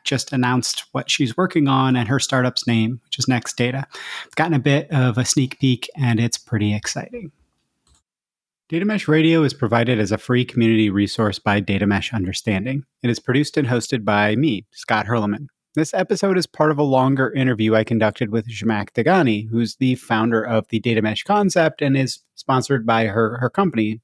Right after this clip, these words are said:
her startup, Next Data. The goal of these conversations is to dig deeper into specific topics rather than skimming the surface and really discuss Zhamak's view of the now and the future of Data Mesh.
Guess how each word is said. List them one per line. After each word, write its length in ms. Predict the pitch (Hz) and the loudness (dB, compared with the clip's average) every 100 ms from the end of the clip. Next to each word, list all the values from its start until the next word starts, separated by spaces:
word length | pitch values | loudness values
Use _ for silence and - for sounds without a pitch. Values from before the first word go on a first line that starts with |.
| _ | _
her 80 | 127 | -6
startup, 380 | - 135 120 - | 0 2 2 0
Next 400 | 113 110 - - | 0 -2 -4 -2
Data. 340 | 120 107 - - _ _ _ _ _ - | 0 0 -4 -10 _ _ _ _ _ -4
The 60 | |
goal 200 | 135 233 | 2 4
of 80 | 220 | 4
these 160 | 196 175 | 0 0
conversations 800 | 170 160 151 139 135 - 123 117 | 0 2 2 0 0 0 0 0
is 120 | 117 | -4
to 100 | - | -6
dig 420 | 101 131 135 131 - _ _ - | -2 0 0 -4 -16 _ _ -2
deeper 380 | 185 185 175 | 0 2 0
into 360 | 147 147 - 147 | 2 0 0 -2
specific 680 | - 147 - 170 156 165 - | -4 -6 -4 -4 -2 -4 -4
topics 520 | 131 127 - 113 - | -2 0 -2 -6 -2
rather 240 | 120 120 | 0 2
than 220 | 117 120 113 | 2 0 0
skimming 380 | - 139 131 | -2 0 2
the 80 | 127 | 0
surface 500 | - 220 202 143 - - _ _ _ - | 0 -2 0 -2 -4 -14 _ _ _ -2
and 100 | 160 | 2
really 240 | 214 233 | 2 2
discuss 420 | 202 190 190 175 | 0 -2 0 -2
Zhamak's 540 | - - 151 143 - - - | -2 -4 -2 -2 -4 -12 -4
view 440 | 202 214 175 151 - _ _ | 0 2 2 0 -4 _ _
of 160 | 151 131 | -2 0
the 100 | 143 | 2
now 340 | 131 135 143 | 2 4 4
and 120 | 139 127 | 2 0
the 80 | |
future 400 | - 131 - 117 | 0 -2 0 0
of 160 | 113 92 | 0 0
Data 200 | 113 101 | -2 0
Mesh. 360 | 101 120 - | -4 -10 -18